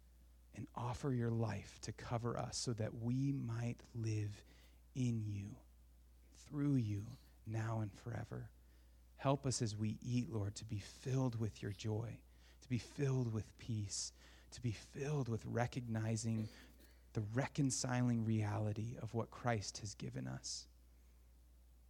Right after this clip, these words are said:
In your great name, amen. My hope for myself,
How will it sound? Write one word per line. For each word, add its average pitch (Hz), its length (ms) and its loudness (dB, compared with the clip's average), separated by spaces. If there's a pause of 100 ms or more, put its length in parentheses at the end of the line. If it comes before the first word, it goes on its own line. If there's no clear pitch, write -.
(360)
In 110 80 -6
your 110 140 0
great 113 340 0
name, 101 300 0 (580)
amen. 104 380 0 (920)
My 131 160 6
hope 180 460 10 (240)
for 127 600 6 (640)
myself, 156 680 4